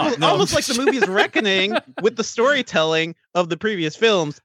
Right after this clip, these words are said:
Speaker 1: within this franchise. Like, I don't, I don't see the problem because it, to me, it's an organic approach to this. Like, he, he has been through a lot. He's been to space. He, he's fought, like, the, the, the creature that destroyed the universe,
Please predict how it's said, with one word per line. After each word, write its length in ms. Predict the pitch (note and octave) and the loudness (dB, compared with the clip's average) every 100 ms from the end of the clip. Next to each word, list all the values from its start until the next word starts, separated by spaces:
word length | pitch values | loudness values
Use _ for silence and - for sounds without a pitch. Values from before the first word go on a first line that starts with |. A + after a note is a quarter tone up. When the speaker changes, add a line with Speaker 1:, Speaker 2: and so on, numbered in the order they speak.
| - | -4
Speaker 1:
within 300 | E3 E3 D3+ | -2 0 0
this 140 | C3+ | 0
franchise. 640 | G3+ G3+ - C#3 A#2+ A#2 C3 | 0 0 2 0 0 -2 0
Like, 380 | D#3 D#3 - - _ _ - | 2 2 -2 -16 _ _ -2
I 100 | F#3+ | 2
don't, 340 | A3 A3 A3 - | 4 2 0 -2
I 80 | F#3+ | 0
don't 240 | G#3+ A3+ | 0 -4
see 440 | - - G#3 G#3 | -10 -6 -4 -2
the 100 | G3 | -4
problem 400 | F#3 G#3+ G#3+ F#3 | -4 -2 0 -2
because 260 | E3 D#3+ F#3 | -4 -4 0
it, 380 | E3 D#3+ D#3 D3 | 0 -2 -6 -6
to 100 | F#3+ | 0
me, 180 | F#3 G3+ | 2 2
it's 160 | E3+ | 2
an 80 | D#3+ | 0
organic 520 | D3+ C#3+ D3 D#3 D3+ | 0 0 0 0 0
approach 440 | C#3+ - D3 C#3 - | -2 0 0 0 -4
to 100 | C3+ | -4
this. 160 | A#2+ | -2
Like, 140 | C3+ B2+ | -4 -2
he, 260 | F#3+ F#3 - - - | 0 0 0 -12 -6
he 160 | - | -2
has 100 | C#4 | 0
been 160 | C#3+ F3 | 2 -2
through 220 | C#3+ D3+ - | -2 -6 -4
a 60 | |
lot. 340 | A#2 G#2 A#3 - _ | -4 0 0 0 _
He's 180 | G#3+ | -2
been 160 | F3+ F#3 | 0 -2
to 140 | B2+ | -4
space. 680 | - - F#3 B3+ - - - _ | -10 -6 -2 0 -2 -14 -20 _
He, 260 | _ E3+ D#3 | _ -6 -4
he's 260 | D3+ D3+ | -4 -6
fought, 300 | - E3+ E3+ | -2 0 0
like, 200 | D#3+ D#3 D3+ | 0 -2 -2
the, 280 | D#3 D3 | -6 -4
the, 220 | C3+ D3 C3 - | -6 -8 -10 -10
the 300 | D3 D3+ C#3 | -8 -8 -10
creature 540 | - F#3+ - F3+ D#3+ - - - | -4 -2 2 2 2 -2 -18 -2
that 400 | D#3+ E3 - C#3+ | 0 0 -6 -6
destroyed 580 | E3 - D#3 F3 F3+ | -6 -4 -2 2 2
the 80 | D#3+ | 0
universe, 640 | D3+ A3+ B3 B2 A2 G2 | -2 0 0 -2 -6 -10